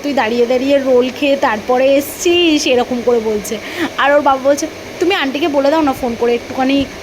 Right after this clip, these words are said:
দেরি হবে।" আর ওর বাবার পিঠটায় কী করেছে দেখো, এত। আর রোলটা তো দারুণ ছিল খেতে। তো চলো, আজকে ব্লগটা এখানেই শেষ করছি। সবাই ভালো থাকবে, সুস্থ থাকবে,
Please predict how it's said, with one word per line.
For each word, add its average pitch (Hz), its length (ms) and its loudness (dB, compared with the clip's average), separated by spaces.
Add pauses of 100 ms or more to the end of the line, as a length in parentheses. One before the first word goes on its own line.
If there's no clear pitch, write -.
(120)
দেরি 240 220 2
হবে।" 247 220 0
আর 226 100 0
ওর 254 100 2
বাবার 240 360 0
পিঠটায় 262 320 -4 (100)
কী 294 140 -4
করেছে 233 300 0
দেখো, 226 240 -2
এত। - 360 -6 (220)
আর 349 160 -4
রোলটা 262 380 -2
তো 302 80 -4
দারুণ 226 380 -2
ছিল 240 340 -4 (140)
খেতে। 254 360 -4
তো 320 100 -4
চলো, 339 260 0
আজকে 330 320 -4
ব্লগটা 302 320 -2
এখানেই 285 340 -2
শেষ 294 260 -2
করছি। 302 300 -4
সবাই 320 260 -2
ভালো 269 260 -4
থাকবে, 277 280 -4
সুস্থ 285 300 -6
থাকবে, 285 420 -4